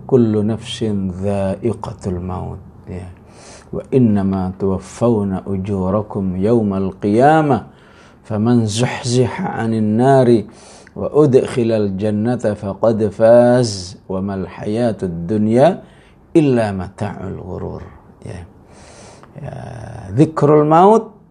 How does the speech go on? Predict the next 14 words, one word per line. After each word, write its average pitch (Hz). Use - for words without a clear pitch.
harus 107
menjadi 101
perhatian 98
oleh 87
manusia 107
karena, 98
eh, 92
maut 120
itulah 131
atau 90
alam 139
barzakh 120
itulah, 120
ya, 101